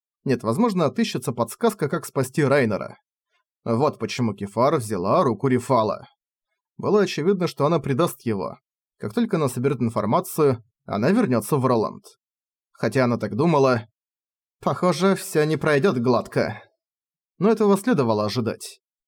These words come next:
С явно недовольным лицом человек в синей униформе давил на Рефала, требуя ответа. Глядя на своего короля с таким строгим выражением,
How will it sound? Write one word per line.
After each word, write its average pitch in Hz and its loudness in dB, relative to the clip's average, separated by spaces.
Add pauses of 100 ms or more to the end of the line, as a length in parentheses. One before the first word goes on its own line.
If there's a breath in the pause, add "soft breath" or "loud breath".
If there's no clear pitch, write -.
(140)
С - -10
явно 180 2
недовольным 147 2
лицом 131 2
человек 160 -2
в - -14
синей 175 2
униформе 139 2
давил 123 2
на 127 4
Рефала, 135 2
требуя 143 2
ответа. 127 -2 (680)
Глядя 110 -2
на 143 2
своего 131 0
короля 120 2
с - -10
таким 127 -2
строгим 127 0
выражением, 120 0